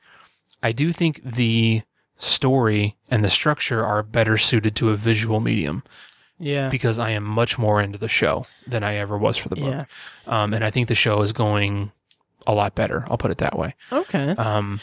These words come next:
Speaker 2: We're, we're halfway through the show now at this point, and I'm curious, do you think, and, th-, and this is purely hypothetical and everything, so I don't know how you can really gauge this, but do you think that if you hadn't read the book,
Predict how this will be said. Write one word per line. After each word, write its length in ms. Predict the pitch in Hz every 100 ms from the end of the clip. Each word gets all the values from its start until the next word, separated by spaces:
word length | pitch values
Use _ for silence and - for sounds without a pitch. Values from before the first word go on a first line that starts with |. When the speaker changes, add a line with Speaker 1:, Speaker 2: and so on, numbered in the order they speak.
| - - _
Speaker 2:
We're, 340 | 180 233 392 359
we're 240 | 190 226
halfway 420 | 175 330 320 240
through 200 | - 214
the 80 | 165
show 300 | - 165 156
now 240 | 139 127 127
at 80 |
this 160 | 143 127
point, 400 | - 139 135 - -
and 520 | 185 170 165 165 160 _ _ _ _ _ -
I'm 260 | - 294 403
curious, 720 | - 160 151 143 139 - - - 147
do 120 | 190
you 160 | 277
think, 680 | 330 - 196 196 196 - - -
and, 160 | 196 214
th-, 140 | 233
and 100 | 214
this 140 | 294
is 240 | 247 147 143 -
purely 360 | - 403 247
hypothetical 720 | 160 147 - 147 135 131 131
and 120 | - 147
everything, 300 | 135 135 131
so 180 | 139 135
I 140 | 175
don't 140 | 170
know 100 | 160
how 220 | 147 156 151
you 160 | 143
can 180 | - 139
really 220 | 147 143
gauge 260 | 196 320 -
this, 220 | 151 -
but 180 | 156 151 - - - _ 143
do 100 | 202
you 120 | 247
think 240 | 277 240
that 80 | 180
if 160 | 165 160
you 80 |
hadn't 460 | 139 - 165 185 175
read 220 | 156 160
the 60 | 147
book, 480 | - 135 202 -